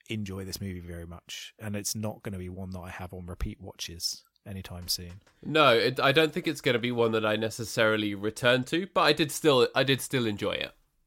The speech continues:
Speaker 2: I, I did still like it. It just started to drag a little bit for me, and I think I, I feel the same frustrations that you feel with it, but in a much smaller way.
Speaker 1: Yeah, whereas for me, it's kind of, um,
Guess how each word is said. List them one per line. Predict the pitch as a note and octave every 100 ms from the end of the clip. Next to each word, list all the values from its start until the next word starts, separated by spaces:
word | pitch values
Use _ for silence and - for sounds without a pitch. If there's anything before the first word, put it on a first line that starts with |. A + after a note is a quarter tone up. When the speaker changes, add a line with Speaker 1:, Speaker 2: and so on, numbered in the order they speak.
| -
Speaker 2:
I, | G#2 G2+ -
I | G#2+
did | G#2+ G2
still | - - G2 G2+ -
like | G2+ G2 F#2
it. | F#2
It | F#2 F#2
just | G2
started | - G2+ G2
to |
drag | F#2+ G#2 F#2+ A2+
a |
little | F#2+ F2+ F#2+
bit | E2+ -
for | - F2
me, | F2+ - - -
and | G2+
I | G2 G#2+
think | A#2+
I, | A2 A2
I | A#2+
feel | A#2+ - D3+ C#3+ C3+ A#2 _ _
the | A#2
same | - A2+ A2 G#2 G#2 - -
frustrations | G#2+ G#2+ G#2+ G#2+ G2+
that | G2
you | G#2+
feel | G#2+ A#2+ A2+
with | G#2+ A2
it, | G2+
but | G#2 - _
in | A2 G#2+
a |
much | G2 F#2+ -
smaller | - G2 G2 F#2 F#2
way. | D#2+ - - - _ _ _ _ _ _ _ _ _ _ _ - -
Speaker 1:
Yeah, | D3+ B2
whereas | A#2 C3
for | -
me, | D3 D#3
it's | B2+
kind | - C3 B2
of, | A2 - - - -
um, | G#2 G2+